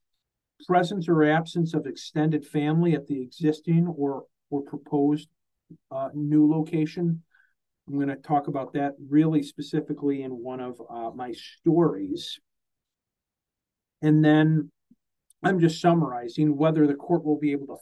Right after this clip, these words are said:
fashion a reasonable allocation of parental responsibilities if the relocation actually does occur. Right? Is it,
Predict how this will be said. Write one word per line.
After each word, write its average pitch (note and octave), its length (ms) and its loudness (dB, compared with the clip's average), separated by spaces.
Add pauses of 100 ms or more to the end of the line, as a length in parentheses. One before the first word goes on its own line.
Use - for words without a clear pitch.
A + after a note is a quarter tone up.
fashion C#3+ 400 -2
a A#2 60 -8
reasonable D3 760 -2
allocation C#3 640 -6
of A2+ 140 -14
parental B2 340 -12
responsibilities A#2 1120 -12
if F#3 280 -4
the C#3 100 -6
relocation B2 1120 -12 (100)
actually A2+ 600 -16 (100)
does G#2+ 380 -16
occur. - 460 -12 (2500)
Right? F3+ 220 4
Is E3 200 6
it, D#3+ 220 4